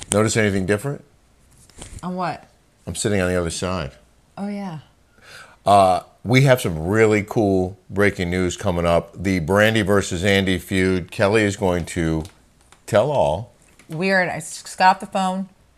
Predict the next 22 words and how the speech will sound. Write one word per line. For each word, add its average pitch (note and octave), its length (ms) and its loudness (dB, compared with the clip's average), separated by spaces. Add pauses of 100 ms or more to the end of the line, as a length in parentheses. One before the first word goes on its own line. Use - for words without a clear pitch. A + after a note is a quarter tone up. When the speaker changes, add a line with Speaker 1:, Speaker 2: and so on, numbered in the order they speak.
(180)
Speaker 2:
with F#3+ 220 -4
Vicky E3 580 -6
this E3+ 280 -6
morning. E3+ 400 -4
Not F#3 200 0
just D#3 280 0
right B2 160 -10
now, C3+ 300 -8
but D#3+ 220 -2 (240)
this F#3 180 -4
morning. E3 380 -4 (380)
Speaker 1:
Uh-huh. E2+ 440 -6
Speaker 2:
Ha-, - 160 -14 (300)
had E3+ 160 -6
a E3 40 -8
conversation E3 580 -8
for, E3 160 -6
for E3 180 -8
an E3 100 -10
hour. C#3+ 480 -2 (640)
Speaker 1:
Good. G#2+ 200 4
Speaker 2:
Um, C#3 300 -6